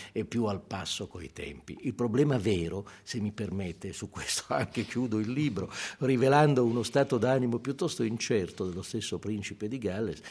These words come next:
il problema vero è se Carlo sopravvive alla mamma, <laughs> perché la mamma sta benissimo, lui ogni tanto ha un'aria un po' sciupata. <laughs>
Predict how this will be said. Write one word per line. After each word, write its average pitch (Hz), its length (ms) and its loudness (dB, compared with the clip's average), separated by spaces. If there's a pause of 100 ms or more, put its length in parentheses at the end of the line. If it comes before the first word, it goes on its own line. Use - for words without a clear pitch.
(160)
il 117 100 -10
problema 190 420 0 (300)
vero 190 600 -2
è - 60 -12
se - 260 -6
Carlo 139 480 -4
sopravvive 92 640 -6
alla 80 180 -6
mamma, 123 520 0
<laughs> - 460 -4
perché 170 600 8
la 139 120 6
mamma 214 320 6
sta 175 180 6
benissimo, 156 580 6 (280)
lui 254 140 -4
ogni 170 240 2
tanto 180 340 4
ha 143 40 6
un'aria 143 280 4
un 139 100 0
po' - 120 2
sciupata. - 640 -2
<laughs> - 680 -10